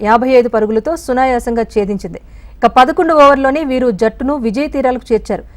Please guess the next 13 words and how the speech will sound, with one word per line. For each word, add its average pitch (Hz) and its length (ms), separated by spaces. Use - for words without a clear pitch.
టాస్ 302 220
గెలిచి 311 280
బ్యాటింగ్ 269 320
ఎంచుకున్న 262 340
బంగ్లా 240 320
జట్టు 247 260
ఎనిమిది 254 340
వికెట్ల 240 280
నష్టానికి 220 460
ఎనభై 226 360
పరుగులు 220 300
మాత్రమే 202 480
చేసింది. 190 320